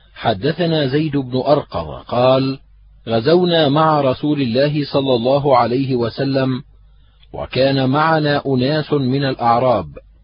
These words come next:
فكنا نبتدر الماء، وكان الأعراب يسبقون إليه، فسبق أعرابي أصحابه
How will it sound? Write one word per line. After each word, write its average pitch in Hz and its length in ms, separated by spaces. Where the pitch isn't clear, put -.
فكنا 156 680
نبتدر 147 680
الماء، 135 500
وكان 139 480
الأعراب 139 720
يسبقون 135 800
إليه، 135 500
فسبق 160 680
أعرابي 135 640
أصحابه 139 720